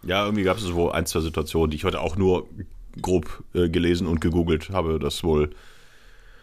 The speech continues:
als Will Smith mal, äh, der war ja vorher mal verheiratet und hatte ja auch einen, da schon einen Sohn, als er da irgendwie gratuliert hat seiner Ex-Frau zum Geburtstag wohl bei, keine Ahnung, Insta und „Du bist eine super Mutter“, da hat wohl Chris Rock auch drunter kommentiert, „Oh, deine Frau scheint aber auch, äh,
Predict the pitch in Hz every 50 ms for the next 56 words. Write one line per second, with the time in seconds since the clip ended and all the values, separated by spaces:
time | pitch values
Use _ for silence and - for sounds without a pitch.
0 | - - - - - - - - - - - - - - - - - - 87 87
1 | - 92 98 104 98 - - 104 104 104 104 107 101 98 98 95 95 95 95 90
2 | 82 92 92 92 90 90 92 90 - - - - 95 87 85 92 92 85 - 117
3 | 123 123 120 101 - 117 107 113 113 110 107 101 95 98 92 - - 90 85 85
4 | 85 95 92 85 85 80 - - - 90 101 - - 123 107 101 101 95 90 90
5 | 95 95 101 104 104 101 80 62 87 87 - 98 87 80 76 - - 82 80 90
6 | 87 101 98 90 92 82 - 92 90 - - 87 90 107 110 - 107 90 - -
7 | 87 82 82 - 101 - - - - - - - - 95 92 104 110 110 - -
8 | 104 95 101 95 85 98 107 107 - - - 95 85 - 92 95 92 87 90 87
9 | 90 90 90 87 - 90 87 90 90 92 92 90 76 92 98 98 - - 98 92
10 | 92 92 87 78 82 82 85 85 92 - - 92 85 90 98 - - 87 85 90
11 | 101 - - 98 92 90 82 80 - 92 80 - 92 82 - 90 87 - 104 90
12 | 87 - 95 92 80 90 - 90 80 82 90 80 80 95 107 95 80 78 80 78
13 | - - 85 90 92 - 95 87 82 87 76 71 92 98 98 - - - 80 80
14 | 78 78